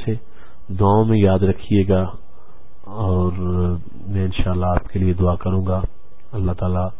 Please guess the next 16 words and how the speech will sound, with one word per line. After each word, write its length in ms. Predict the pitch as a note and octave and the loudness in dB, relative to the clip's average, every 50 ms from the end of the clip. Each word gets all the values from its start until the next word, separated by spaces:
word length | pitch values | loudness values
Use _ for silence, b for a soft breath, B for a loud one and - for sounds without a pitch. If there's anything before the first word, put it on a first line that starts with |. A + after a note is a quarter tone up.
| b b b b b b b b b b - | b b b b b b b b b b -2
اپنے 320 | - - - - G2 F#2 | -2 -2 0 0 0 4
حبیب 340 | F2+ F#2 G2+ G2+ G2 G2 F2 F2+ | 6 6 6 6 6 4 2 2
کریم 220 | - G#2+ G#2+ G#2+ G2+ | 0 0 2 2 0
صلی 260 | G2+ - - F#2+ F2+ | 0 -2 -2 0 0
اللہ 180 | F2+ F2 F2 F2 | 0 0 0 0
علیہ 160 | F2 - F2+ | -2 -2 -2
وسلم 240 | F2 - - F#2+ F#2 | -4 -4 -4 -4 -4
کے 100 | - - - - | -4 -4 -4 -4
فضل 180 | - F#2 F2+ F2 - | -2 -4 -4 -4 -4
ہم 80 | F#2 F#2 | -6 -4
سب 300 | - - - A#2 A#2 - | -4 -2 -2 -2 -2 -2
کی 180 | - - G#2+ G2+ | -4 -2 -2 -2
مشکلات 520 | F#2+ F#2+ F#2+ - - - F#2+ F2+ F#2 - | -2 -2 -4 -4 -4 -4 -2 -2 -2 -4
کو 120 | - - F#2+ | -4 -4 -4
آسان 260 | E2+ - F#2 F2+ F2+ F2+ - | -4 -4 -4 -4 -4 -4 -6
فرمائے۔ 260 | - F#2+ F2+ F2 F2 | -6 -4 -4 -4 -6